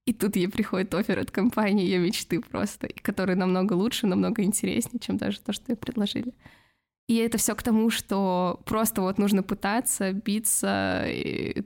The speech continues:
туда, куда вот хочешь. Конечно, для первой стажировки, мне кажется, я так не буду. Для первой стажировки это просто важно получить хоть какой-то релевантный опыт. И в целом пойду туда, куда возьмут, так сказать, где пригожусь.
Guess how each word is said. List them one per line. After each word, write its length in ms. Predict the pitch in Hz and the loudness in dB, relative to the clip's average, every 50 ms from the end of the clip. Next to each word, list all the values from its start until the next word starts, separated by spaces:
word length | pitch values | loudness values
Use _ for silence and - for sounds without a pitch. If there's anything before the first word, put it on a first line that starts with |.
| - | -4
туда, 280 | - 190 190 - 196 196 | -6 -4 -2 0 -2 -2
куда 340 | - - 175 185 190 190 185 | -2 -2 -2 0 0 0 0
вот 180 | 180 185 - - | 0 -2 -4 -6
хочешь. 600 | - - 202 226 240 - - 196 208 - - - - _ _ _ _ _ _ _ | -6 -4 -4 -2 -2 -2 -2 -2 -2 -2 -4 -8 -14 _ _ _ _ _ _ _
Конечно, 360 | - 214 214 240 277 - 277 240 | -2 0 0 0 0 0 0 2
для 140 | 214 208 | 2 0
первой 260 | 202 - 208 208 196 196 | 0 0 0 0 0 -2
стажировки, 580 | - - 214 208 202 196 185 190 - - - | -2 -2 -2 0 0 0 0 -2 -2 -2 -2
мне 140 | 190 185 185 | 0 0 0
кажется, 360 | 185 - 190 - - - - | 0 -2 -4 -2 -2 -4 -2
я 100 | 180 180 | -2 -2
так 200 | 196 220 - - | -2 -4 -2 -2
не 80 | 208 185 | -2 0
буду. 360 | 190 247 277 269 - 180 185 | 0 0 0 0 0 0 0
Для 440 | - 180 190 185 185 180 185 190 196 | 0 0 0 0 0 2 2 0 2
первой 140 | 196 196 202 | 2 0 -2
стажировки 540 | - - 190 - 190 196 - - - - | -2 -2 -4 -2 -2 -4 -4 -6 -6 -4
это 500 | 185 185 190 - _ _ - 185 180 190 - - | -4 -4 -4 -6 _ _ -2 -2 -2 -2 -4 -4
просто 340 | - 185 196 - - - | -2 -2 -2 -2 -2 -2
важно 320 | 185 185 190 196 - 214 190 | 0 0 0 0 0 -2 -2
получить 380 | - - 185 190 - - 190 | 0 0 0 0 0 -2 -4
хоть 160 | - - 190 190 | -2 -2 -4 -4
какой-то 380 | - - - 185 185 185 196 | -4 -4 -4 -4 -2 -2 -2
релевантный 580 | 190 196 196 202 185 190 185 185 190 - 202 190 | -2 0 0 0 0 0 0 -2 0 0 0 2
опыт. 420 | 202 226 254 - 240 190 - - - - - _ _ _ _ _ _ _ _ _ | 2 0 0 -2 -4 -6 -6 -10 -20 -20 -20 _ _ _ _ _ _ _ _ _
И 200 | 180 175 180 180 | -2 0 0 -2
в 80 | - - | -2 -2
целом 340 | - - 180 175 175 185 190 | -2 -2 0 0 0 0 0
пойду 260 | - 185 180 190 185 | 0 0 0 0 0
туда, 240 | - 190 180 185 185 | 0 0 -2 -2 -2
куда 200 | - 196 185 185 | -2 -2 0 0
возьмут, 400 | 190 196 - 220 262 349 - - _ _ | 0 0 0 0 -2 -2 -4 -14 _ _
так 120 | _ - - | _ -10 -10
сказать, 400 | - - - - - - - - _ _ _ _ _ _ _ - | -8 -8 -6 -6 -6 -8 -10 -14 _ _ _ _ _ _ _ -2
где 280 | - 190 202 196 190 | -2 0 0 0 -2
пригожусь. 680 | 190 - - 202 190 190 202 202 202 226 285 - - | 0 0 0 0 2 2 2 2 2 2 0 -2 -4